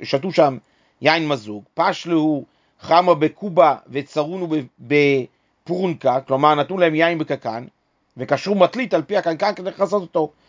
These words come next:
וחזי עלו חיבא, וראה רבי ינאי בר הדיא נחש אחד, השקל מים ורמה בקובה, היה שואב מים בפיו, יורק אותם בתוך הקנקן, עד מילי קובה וסליק חמא ילווה בפורנקה ושתה,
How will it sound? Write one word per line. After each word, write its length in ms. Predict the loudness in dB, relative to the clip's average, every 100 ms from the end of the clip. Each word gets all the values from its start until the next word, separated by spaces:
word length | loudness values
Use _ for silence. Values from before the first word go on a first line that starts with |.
| _ _ -4
וחזי 360 | 2 2 4
עלו 180 | 2 0
חיבא, 280 | -6 -4 -2
וראה 420 | 0 2 2 2 0 _ _ _
רבי 140 | -6 0
ינאי 260 | 2 2
בר 180 | 0 -2
הדיא 240 | -2 0 0
נחש 360 | 0 -2 -4
אחד, 200 | -4 -8
השקל 320 | -2 -2 0
מים 200 | 0 0 0
ורמה 240 | -2 0
בקובה, 340 | 0 -2 0 0 -2 _ _ _ 2
היה 160 | 2
שואב 300 | 4 2 2
מים 200 | 4 2
בפיו, 300 | 2 -6 -8
יורק 340 | -4 -2 -2 -4
אותם 180 | -6 -6
בתוך 180 | -4
הקנקן, 520 | -4 -4 -2 0 0 0 _ _ _ _ -2
עד 220 | 2 2
מילי 260 | 0 0 -2
קובה 280 | -2 -4 -4
וסליק 400 | -2 -2 -4 0
חמא 220 | 0 2
ילווה 300 | 4 2 2
בפורנקה 400 | -4 -4 -8 -6
ושתה, 400 | -4 0 0 -2